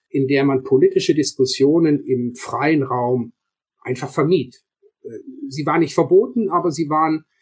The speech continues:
in einer Art vorauseilendem Gehorsam, hat das kaum jemand gemacht. Und das würde ich auch als den größten Unterschied, äh, feststellen wollen, Vergleich vor zweitausendelf, nach zweitausendelf. Heute sind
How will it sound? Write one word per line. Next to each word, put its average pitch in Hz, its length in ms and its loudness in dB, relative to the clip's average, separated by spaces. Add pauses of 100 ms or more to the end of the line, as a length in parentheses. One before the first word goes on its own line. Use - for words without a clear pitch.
(140)
in 151 160 -2
einer 143 280 -2
Art 139 100 -16
vorauseilendem 143 800 0
Gehorsam, 143 640 -4
hat 127 100 -10
das 131 140 -6
kaum 139 180 -2
jemand 127 240 0
gemacht. 113 320 -14 (160)
Und 135 160 0
das 135 160 0
würde 151 220 4
ich - 240 -6
auch - 140 -2
als 131 180 -2
den 131 160 0
größten 143 480 0
Unterschied, 143 680 -2 (140)
äh, 123 460 -2
feststellen 131 600 0
wollen, 127 500 4
Vergleich 123 880 -2 (100)
vor 139 280 2
zweitausendelf, 127 1000 0
nach 131 240 -2
zweitausendelf. 120 1080 -4
Heute 143 320 2
sind 143 560 0